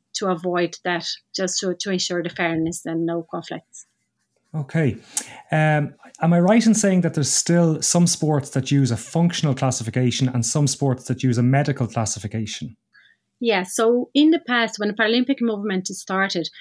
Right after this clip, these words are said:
Speaker 1: all the sports used a medical classification system, which was based on the diagnosis of the athletes. And then now recently we moved into a functional classification, which really, uh,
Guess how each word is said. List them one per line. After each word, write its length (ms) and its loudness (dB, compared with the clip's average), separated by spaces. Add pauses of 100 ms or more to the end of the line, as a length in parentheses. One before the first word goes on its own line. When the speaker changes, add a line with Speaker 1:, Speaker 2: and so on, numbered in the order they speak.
(320)
Speaker 1:
all 160 2
the 80 2
sports 400 -2
used 260 -2
a 160 -2
medical 800 -2
classification 600 -4
system, 460 0 (240)
which 220 -4
was 180 2
based 300 2
on 340 2
the 100 -4
diagnosis 720 -2
of 180 -4
the 60 -2
athletes. 640 -4 (400)
And 260 0
then 400 2
now 260 0
recently 640 0
we 140 0
moved 320 -4
into 280 -2
a 160 -6
functional 460 -2
classification, 800 -4
which 280 -4
really, 600 -2 (120)
uh, 420 -2